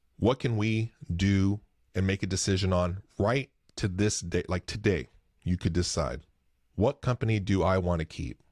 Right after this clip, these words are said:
And I just realized two minutes ago, I just messed up the title. I said, "The people we keep." It's the company we keep.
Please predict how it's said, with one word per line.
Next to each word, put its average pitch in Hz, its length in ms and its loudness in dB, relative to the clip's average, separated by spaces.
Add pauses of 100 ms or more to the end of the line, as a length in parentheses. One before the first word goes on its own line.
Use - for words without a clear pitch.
(320)
And 92 80 2
I 90 80 2
just 92 200 -4
realized 85 580 0 (560)
two - 160 2
minutes 92 280 2
ago, 80 460 0 (340)
I 87 60 0
just 82 200 -4
messed 87 260 0
up - 160 -4
the 80 100 -2
title. 82 560 -4 (380)
I 87 60 -4
said, 82 180 -4
"The 85 60 0
people 85 320 0
we 80 100 0
keep." 78 320 -2
It's 85 140 -6
the - 100 -6
company 80 400 -2
we 76 140 -2
keep. - 280 -4